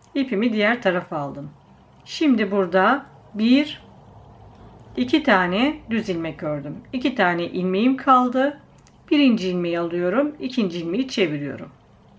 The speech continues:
İkinci ilmeğin arka tarafından ikisini birlikte tutuyorum.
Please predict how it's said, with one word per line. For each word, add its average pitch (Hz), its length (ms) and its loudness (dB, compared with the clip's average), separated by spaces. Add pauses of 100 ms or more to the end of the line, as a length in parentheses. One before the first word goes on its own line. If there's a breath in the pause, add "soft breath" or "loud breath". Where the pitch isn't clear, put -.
(1000)
İkinci 240 420 2
ilmeğin 170 260 -2
arka 254 400 0
tarafından 214 800 0
ikisini 180 520 -8
birlikte 214 400 -2
tutuyorum. 254 640 2